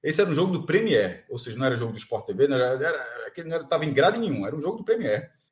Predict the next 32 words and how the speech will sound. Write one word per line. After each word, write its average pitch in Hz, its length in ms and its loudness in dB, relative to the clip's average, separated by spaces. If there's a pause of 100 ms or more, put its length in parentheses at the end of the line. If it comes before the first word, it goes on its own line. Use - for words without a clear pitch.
(200)
E 190 80 -2
o 233 80 0
Santos - 400 -2
não 202 240 -2
teria, 185 320 4
tipo, 143 220 -4
jogo 151 160 2
na 143 140 2
quarta, 143 360 4
jogo 143 140 2
na 135 100 0
quinta, 135 180 -6
o - 20 -8
Santos, - 320 -10
o - 20 -18
Santos 170 240 -10
também 185 300 2
teria 175 180 0
semana 165 320 -4
cheia. - 340 -4 (460)
E 269 40 2
aquilo 269 260 2
foi 269 100 2
vetado. 139 500 0 (440)
Então, 175 200 2
assim, 147 440 -2 (280)
é... 127 880 4 (160)
e 220 80 -6
na 233 160 4
hora 220 360 4
que 185 180 -12
de 170 220 -10